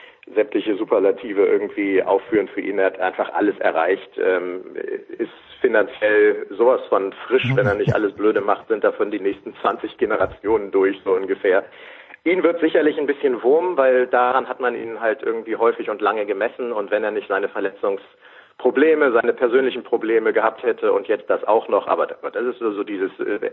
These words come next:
Speaker 1: hätte, wenn und aber, er hat sich letzten Endes, äh,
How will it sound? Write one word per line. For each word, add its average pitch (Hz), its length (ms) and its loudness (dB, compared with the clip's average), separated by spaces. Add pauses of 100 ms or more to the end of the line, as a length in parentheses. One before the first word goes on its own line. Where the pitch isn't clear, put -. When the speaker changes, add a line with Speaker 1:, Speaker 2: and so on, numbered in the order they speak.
Speaker 1:
hätte, - 460 0
wenn 101 180 2
und 90 180 0
aber, 95 380 4
er 98 120 -2
hat - 180 -4
sich 101 160 -2 (460)
letzten 117 400 -2
Endes, 110 340 0 (180)
äh, 101 120 -6